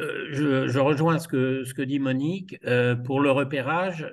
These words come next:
euh, plutôt que de travailler sur des fichiers, euh, qui sont très difficiles à exploiter,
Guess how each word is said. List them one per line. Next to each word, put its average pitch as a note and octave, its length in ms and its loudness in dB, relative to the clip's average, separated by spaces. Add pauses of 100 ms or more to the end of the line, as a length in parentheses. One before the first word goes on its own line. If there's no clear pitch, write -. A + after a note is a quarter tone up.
euh, A#2+ 300 0
plutôt C3 340 -2
que D3 60 -4
de C3+ 100 0
travailler C3+ 440 -2
sur C3 160 -6
des A#2+ 140 0
fichiers, C3+ 680 0
euh, A2+ 160 -4
qui - 160 -16
sont A#2 400 -2
très C3+ 160 0
difficiles C3 480 -2
à B2 60 2
exploiter, A#2+ 560 -4